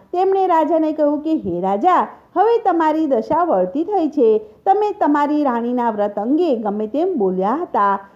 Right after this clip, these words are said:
અભિમાનભર્યા વચનો બોલ્યા હતા, તેથી તમારી કપરી દશા બની હતી.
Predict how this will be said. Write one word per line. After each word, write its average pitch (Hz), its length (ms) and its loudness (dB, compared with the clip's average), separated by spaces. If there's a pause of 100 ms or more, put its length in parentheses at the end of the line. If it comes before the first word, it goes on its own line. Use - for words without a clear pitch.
(100)
અભિમાનભર્યા 320 960 2
વચનો 247 480 -2
બોલ્યા 233 500 0
હતા, 208 440 0 (260)
તેથી 427 340 4
તમારી 285 360 2
કપરી 294 440 -2
દશા 339 360 0
બની 262 380 0
હતી. 220 480 -4